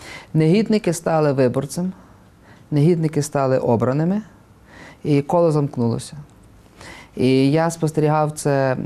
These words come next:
е, цей процес раніше, коли, е, власне, готувався в лабораторних умовах, е, е, український плебей,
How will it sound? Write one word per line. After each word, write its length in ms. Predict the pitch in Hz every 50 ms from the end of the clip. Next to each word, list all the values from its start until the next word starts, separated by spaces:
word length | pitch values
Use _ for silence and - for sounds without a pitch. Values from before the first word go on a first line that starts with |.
| - 123
е, 280 | 123 127 127 123 123 120
цей 200 | 123 - 139 131
процес 420 | - 135 127 - 131 127 123 -
раніше, 500 | 123 127 127 143 165 190 - - 233 220 220
коли, 280 | - 151 135 135 143 139
е, 800 | 139 135 131 127 123 127 127 123 120 120 120 117 117 117 117 117
власне, 380 | 120 123 127 127 - 127 123
готувався 920 | 117 120 131 127 131 139 127 135 135 131 127 127 - - 127 123 120 117 117 - - - - -
в 60 | - 123
лабораторних 760 | 131 127 139 139 143 139 - 156 139 135 127 123 113 - -
умовах, 680 | 131 131 143 160 180 196 190 180 165 156 156 - - -
е, 40 | 135
е, 640 | 131 127 127 123 123 120 - - - - 120 120
український 640 | 113 131 123 - 127 135 135 135 139 - - 135 127
плебей, 580 | 123 - 120 120 113 120 117 123 151 190 240